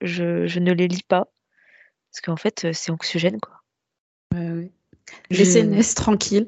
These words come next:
Speaker 2: <laughs>
Speaker 1: Ouais, non, mais c'est, c'est fatigant. Je suis là, je dis, « Ok, d'accord, mais laissez-moi, euh. » <laughs>
Speaker 2: Et
Speaker 1: Si
Speaker 2: ouais,
Speaker 1: vous
Speaker 2: tu
Speaker 1: n'êtes
Speaker 2: fais
Speaker 1: pas
Speaker 2: rien de
Speaker 1: content,
Speaker 2: mal, enfin.
Speaker 1: mais surtout que je le mets, je mets, euh,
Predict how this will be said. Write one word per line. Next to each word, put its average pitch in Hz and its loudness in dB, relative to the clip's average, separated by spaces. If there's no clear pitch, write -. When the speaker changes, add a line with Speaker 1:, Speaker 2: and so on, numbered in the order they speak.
Speaker 2:
<laughs> - -4
Speaker 1:
Ouais, 208 6
non, 196 4
mais 185 -4
c'est, 165 -4
c'est 165 -12
fatigant. 170 -2
Je 180 -12
suis - -10
là, 175 2
je 170 -6
dis, « - -8
Ok, 170 2
d'accord, 202 2
mais 165 -4
laissez-moi, 202 -6
euh. » 170 -2
<laughs> - -8
Speaker 2:
Et 196 -2
Speaker 1:
Si - -
Speaker 2:
ouais, 240 2
Speaker 1:
vous 220 -2
Speaker 2:
tu 214 2
Speaker 1:
n'êtes 214 2
Speaker 2:
fais 202 4
Speaker 1:
pas 214 8
Speaker 2:
rien 175 4
de 208 2
Speaker 1:
content, 269 8
Speaker 2:
mal, 269 2
enfin. 202 -6
Speaker 1:
mais 196 2
surtout 196 0
que 202 -2
je 190 2
le 175 0
mets, 233 2
je 185 -4
mets, 196 2
euh, 170 -2